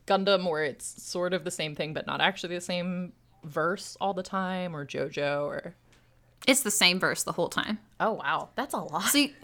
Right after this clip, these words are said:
Speaker 2: so you get that question where, like, also in Conan, the time that has passed is, like, maybe, like, a couple months to a year.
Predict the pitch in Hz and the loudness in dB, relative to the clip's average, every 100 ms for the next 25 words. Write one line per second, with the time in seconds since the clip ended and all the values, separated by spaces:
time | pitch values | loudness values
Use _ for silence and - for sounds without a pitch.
0 | - - - - 349 330 359 392 392 294 | -14 -12 -4 4 8 10 10 12 12 12
1 | - 277 - 285 262 254 220 185 - - | 12 10 10 10 12 12 12 12 6 -16
2 | - - 294 - 226 190 - - _ - | 4 10 10 10 8 6 -2 -16 _ 2
3 | 226 - 208 254 311 302 _ _ - 214 | 2 4 4 6 4 0 _ _ 0 2
4 | 220 220 233 208 196 185 196 196 185 160 | 4 6 6 4 6 6 6 4 2 0
5 | - 165 170 170 160 151 143 - - _ | -2 -2 0 0 0 0 -2 -8 -20 _
6 | _ - 151 170 - 170 165 180 170 180 | _ -2 0 0 2 2 4 0 0 -2
7 | 170 147 151 - 143 131 117 - 190 | 0 0 0 -2 -2 -4 -2 -2 -2